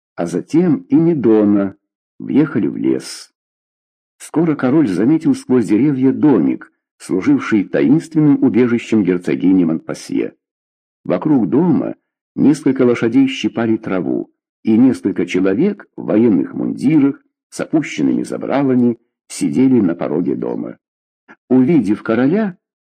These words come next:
они встали, чтобы приветствовать его самого и королевскую свиту. Рене первый соскочил на землю —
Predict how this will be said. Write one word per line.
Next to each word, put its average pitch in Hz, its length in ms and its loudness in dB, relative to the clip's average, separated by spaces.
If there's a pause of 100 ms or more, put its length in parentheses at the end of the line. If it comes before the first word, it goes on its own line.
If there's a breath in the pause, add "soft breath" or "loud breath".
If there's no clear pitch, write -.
(240)
они 143 260 2
встали, 170 640 -2 (160)
чтобы 131 300 -2
приветствовать 135 680 0
его 131 180 0
самого 120 400 0
и 131 180 -4
королевскую 120 680 -2
свиту. - 580 -6 (540)
Рене 120 340 4
первый 135 500 2
соскочил 104 540 -2
на 95 100 0
землю — 90 600 -2